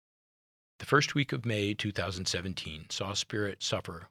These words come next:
one of the biggest operational meltdowns in its history. Warnings from the M E C that staffing was stretched too thin to accommodate the large planned summer flying increases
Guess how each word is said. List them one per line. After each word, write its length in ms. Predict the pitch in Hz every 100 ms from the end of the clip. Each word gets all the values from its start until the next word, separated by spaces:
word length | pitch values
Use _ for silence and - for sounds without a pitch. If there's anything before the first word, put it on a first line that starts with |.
| -
one 140 | 95
of 80 | 90
the 80 | 82
biggest 440 | - 107 131 -
operational 640 | 110 104 110 98 95 98 92
meltdowns 680 | 92 78 - 78 80 80
in 120 | - 92
its 200 | 85 -
history. 540 | - 87 - - - _ _ _ _ _ _ _ _ _ _
Warnings 300 | 85 85 95
from 180 | - 101
the 120 | 98
M 100 | 101
E 60 | 101
C 260 | - 80 87
that 200 | 78 -
staffing 400 | 92 87 104 92
was 120 | 90
stretched 360 | - 85 -
too 140 | - 120
thin 280 | - 90 95
to 140 | 85
accommodate 460 | - 87 85 90 -
the 80 |
large 440 | 82 85 90 98 -
planned 380 | 92 85 90 87
summer 320 | - 90 95
flying 340 | 110 98 87
increases 540 | 80 - 80 80 85